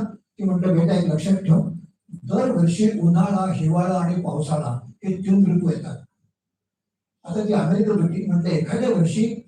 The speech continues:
हिवाळा तीव्र होतो, बाहेर मायनस डिग्री टेम्परेचर व्हायला होतं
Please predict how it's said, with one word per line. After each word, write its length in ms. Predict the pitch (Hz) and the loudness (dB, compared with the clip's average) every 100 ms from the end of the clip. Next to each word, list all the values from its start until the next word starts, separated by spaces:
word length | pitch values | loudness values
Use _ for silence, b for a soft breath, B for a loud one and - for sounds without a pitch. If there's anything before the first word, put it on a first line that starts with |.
| 165 | -4
हिवाळा 540 | 165 180 185 185 185 | 0 0 0 -2 -4
तीव्र 300 | 196 185 185 | -2 0 0
होतो, 540 | 160 156 185 - - - _ - - - - | 0 0 -2 -4 -6 -12 _ -20 -20 -18 -12
बाहेर 280 | 151 175 | -4 0
मायनस 420 | 170 156 160 214 226 | 0 0 2 0 0
डिग्री 200 | 226 - | 0 -2
टेम्परेचर 520 | - 170 165 165 156 | -2 -2 0 2 2
व्हायला 200 | 147 147 | 0 -2
होतं 400 | 131 - 123 | -4 -4 -6